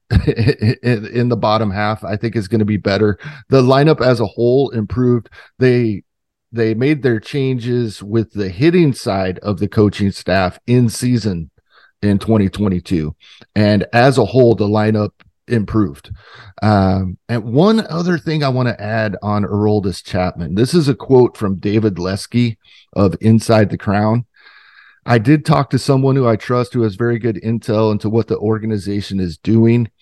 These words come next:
He says there's a fixable mechanical issue that they have found and believe they can fix.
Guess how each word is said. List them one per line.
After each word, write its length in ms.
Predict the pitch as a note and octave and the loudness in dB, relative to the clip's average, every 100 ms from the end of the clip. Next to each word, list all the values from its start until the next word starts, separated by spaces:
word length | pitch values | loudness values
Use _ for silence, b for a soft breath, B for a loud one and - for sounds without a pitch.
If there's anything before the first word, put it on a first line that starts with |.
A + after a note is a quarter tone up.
| b _ | b _
He 160 | C3+ | 0
says 300 | C#3 D3 B2+ | 2 2 2
there's 220 | A2+ A#2 G#2 | 2 0 0
a 80 | |
fixable 720 | F2 - C#3 - D#3+ C#3+ D3+ D3 | -6 -2 -2 -2 -4 0 0 0
mechanical 840 | A2+ - A#2+ B2 B2+ - A#2+ G#2+ G#2 | -2 -6 -4 -2 -2 -4 -4 -4 -2
issue 500 | G#2+ - F#2 F#2 F2+ | -4 -2 -4 -2 -2
that 160 | F2+ | -4
they 160 | - G#2+ | 0 2
have 160 | G#2+ | 2
found 340 | - G2+ G2 F#2+ | 0 0 0 0
and 140 | F#2 | -2
believe 300 | F#2 F#2+ G2 | -4 -4 -4
they 140 | G2+ F#2+ | -4 -4
can 180 | D#2 | -6
fix. 600 | D#2 - G2+ - - - | -8 -2 -2 -2 -12 -16